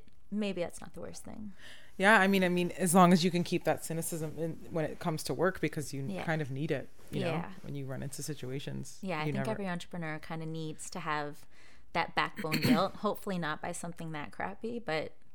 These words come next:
Speaker 1: you know.
Speaker 2: Yeah. No,
Speaker 1: Yeah.
Speaker 2: totally. And I think what you said is really important too, is, like, having somebody that's between you and whoever you're speaking to sometimes ca-, that can do the dirty work for you so that it doesn't,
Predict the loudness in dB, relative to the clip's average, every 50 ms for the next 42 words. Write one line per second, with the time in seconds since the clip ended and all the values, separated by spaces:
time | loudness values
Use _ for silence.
0 | -12 -12 -12 -12 -12 -12 -12 -12 -10 -8 -6 -4 -4 -2 -2 0 0 0 0 -2
1 | -4 -8 -10 -12 -12 -12 -12 -10 -6 -4 -2 -2 0 0 0 2 2 4 4 4
2 | 4 4 4 4 2 2 2 0 -2 0 0 0 2 0 0 2 2 2 4 2
3 | 2 0 0 0 0 0 -2 -2 -4 -4 -6 -6 -6 -6 -4 -2 -2 0 -2 -2
4 | -4 -4 -8 -10 -12 -12 -12 -12 -10 -12 -12 -10 0 4 4 4 6 4 2 2
5 | 2 2 2 2 2 0 0 0 0 0 -2 -6 -4 -2 -2 -2 -2 -2 -4 -4
6 | -4 -4 -4 -2 -2 0 0 2 2 2 2 2 2 2 2 2 2 0 0 0
7 | 0 -2 -2 -4 -2 -2 -2 0 0 0 0 2 0 2 2 2 2 4 4 4
8 | 4 2 0 -4 -4 0 0 0 2 2 2 0 0 0 0 0 2 2 2 2
9 | 2 0 0 -2 -2 0 0 0 2 2 0 0 0 -2 -2 -2 -2 -2 -4 -4
10 | -4 -6